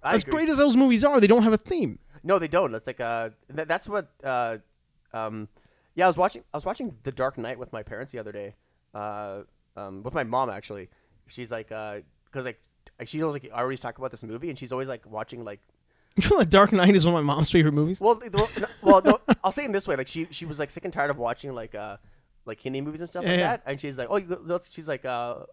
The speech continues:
Speaker 1: uh, she goes, "Let's, let's check out your T V." And I was like, I went down, so I was like, "Yeah, sure, sweet." I said, Do you wanna watch, uh,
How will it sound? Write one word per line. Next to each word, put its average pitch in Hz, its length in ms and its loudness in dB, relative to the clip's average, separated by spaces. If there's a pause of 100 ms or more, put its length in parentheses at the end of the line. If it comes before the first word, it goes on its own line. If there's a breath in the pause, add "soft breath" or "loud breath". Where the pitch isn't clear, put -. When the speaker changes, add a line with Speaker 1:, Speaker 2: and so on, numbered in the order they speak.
Speaker 1:
uh, 110 180 -8
she 131 140 -16
goes, 127 80 -14
"Let's, - 260 -12
let's 175 160 -10
check 202 140 -8
out 202 100 -4
your 156 80 -12
T 147 180 -16
V." 143 240 -12
And 110 120 -16
I - 20 -8
was 110 140 -14
like, 107 120 -16
I 98 40 -20
went 120 180 -8
down, 123 220 -8
so 123 180 -10
I 113 80 -4
was 113 100 -10
like, 107 140 -14 (300)
"Yeah, 160 100 0
sure, 156 220 -4
sweet." 139 220 -10
I 123 100 -8
said, 123 180 -10
Do 117 60 -12
you 120 60 -8
wanna 127 120 -4
watch, 127 240 -4
uh, 120 280 -4